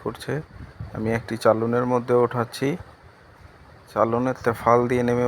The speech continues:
পড়তাছে, খুব চালাক।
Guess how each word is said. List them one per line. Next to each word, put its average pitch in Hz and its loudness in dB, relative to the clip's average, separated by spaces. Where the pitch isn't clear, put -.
পড়তাছে, 120 -2
খুব 127 0
চালাক। 120 2